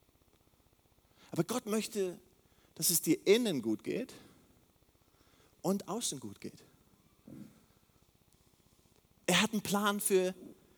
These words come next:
die Ganzheitlichkeit in deinem Leben. Gott möchte, dass es dir gut geht in deiner Familie. Wir haben uns das angeschaut. In deiner Ehe,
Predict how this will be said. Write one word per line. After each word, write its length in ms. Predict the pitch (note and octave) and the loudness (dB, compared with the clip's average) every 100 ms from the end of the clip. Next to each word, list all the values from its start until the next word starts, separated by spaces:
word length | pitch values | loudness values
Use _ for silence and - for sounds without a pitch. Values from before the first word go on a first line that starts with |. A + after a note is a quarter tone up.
| _ _ - | _ _ -2
die 120 | F3 | 4
Ganzheitlichkeit 1400 | F3 G3 A#3 - - D#3+ D3 B2+ A#2+ - A2 F#2+ F#2 - | 6 6 6 4 4 2 2 0 -2 -6 -4 -4 -4 -8
in 160 | - G#2+ | -8 -6
deinem 360 | G2 F#2+ F#2 | -4 -4 -4
Leben. 300 | F#2 F2+ F2+ - _ _ _ _ _ _ _ _ _ _ _ - - - - _ _ _ _ _ - | -6 -6 -10 -20 _ _ _ _ _ _ _ _ _ _ _ -20 -20 -20 -20 _ _ _ _ _ -2
Gott 100 | A3+ | 0
möchte, 200 | A3+ A3 | 2 2
dass 160 | G3 F#3 | 4 6
es 100 | F3+ | 4
dir 120 | F#3+ | 2
gut 260 | E3 G3+ F#3+ | 0 -2 -2
geht 260 | G3+ G3 - | -4 -6 -6
in 120 | - F#3 | -2 0
deiner 180 | F3+ | 2
Familie. 600 | F3 A3 A3+ A3+ E3 A2 - - - - - - | 2 2 0 2 2 0 -4 -18 -20 -20 -20 -8
Wir 80 | B2+ | -2
haben 60 | |
uns 80 | C#3 | 0
das 200 | D3 - | 0 0
angeschaut. 460 | E3+ E3 D3 - - | -2 -2 -4 -6 -2
In 100 | D#3+ | 2
deiner 260 | E3 F3 | 4 4
Ehe, 340 | - F#3+ F3 | 4 2 2